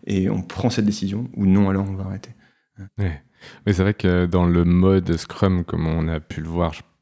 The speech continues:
Speaker 2: pense beaucoup de personnes l'ont vu, c'est, euh, on a un scope avec une fonctionnalité bien définie, et puis bah, ça passe pas le premier sprint de deux semaines, bon bah tant pis, on va le passer au deuxième,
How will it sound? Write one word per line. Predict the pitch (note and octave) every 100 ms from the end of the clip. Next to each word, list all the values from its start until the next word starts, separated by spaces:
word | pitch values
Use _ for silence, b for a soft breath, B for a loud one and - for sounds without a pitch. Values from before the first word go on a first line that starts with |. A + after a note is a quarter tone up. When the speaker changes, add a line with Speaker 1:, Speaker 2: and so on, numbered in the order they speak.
| -
Speaker 2:
pense | D#2+ E2 -
beaucoup | F2 E2
de | F2+
personnes | F2 - E2
l'ont | D#2
vu, | D#2+ G2 G#2+
c'est, | - F2 E2
euh, | D#2+ D#2+ B B B B -
on | F2+
a |
un | F2
scope | E2+ - F#2+ F#2+ G2
avec | E2 E2+
une | F2+
fonctionnalité | F2 E2 F2+ F2 -
bien | E2 E2
définie, | E2 - F2 F2+ F#2+ F#2+
et | D#2+
puis | - F2 F2
bah, | E2 D#2+
ça | E2
passe | G2+ -
pas |
le | G2
premier | - F#2+ F2+
sprint | - - F#2+
de | F2
deux | F2
semaines, | E2+ - G#2
bon | F#2
bah | D#2+ E2
tant | E2+
pis, | - F#2+
on |
va | E2+
le |
passer | D#2 D#2+ -
au | E2
deuxième, | F2 F2+ G#2 G#2+